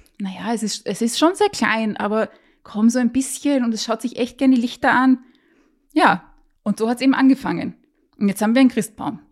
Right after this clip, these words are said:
und jetzt haben wir einen Adventkranz und fucking Deko. Also hätte mir das jemand vor drei Jahren gesagt, hätte ich auch den Kopf geschüttelt.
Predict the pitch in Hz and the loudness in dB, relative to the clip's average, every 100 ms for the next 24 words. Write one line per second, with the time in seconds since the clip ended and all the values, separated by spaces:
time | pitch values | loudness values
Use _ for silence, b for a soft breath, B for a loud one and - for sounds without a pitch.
0 | _ - 190 185 202 233 247 208 180 - | _ -10 -8 -4 0 2 2 0 -4 -8
1 | - 160 - _ _ _ _ _ - 220 | -8 -8 -12 _ _ _ _ _ 4 8
2 | 240 240 190 180 220 226 214 185 - 123 | 8 6 -2 0 0 0 -2 -8 -12 -16
3 | - _ _ _ _ - 208 190 196 240 | -16 _ _ _ _ -6 -2 0 2 4
4 | 226 226 269 254 247 220 208 202 185 214 | 4 2 2 0 0 -4 -4 -2 -2 -4
5 | 233 233 240 233 233 185 180 175 160 - | -4 -4 -4 -6 -6 -6 -6 -12 -14 -14
6 | - - 170 | -16 -14 -18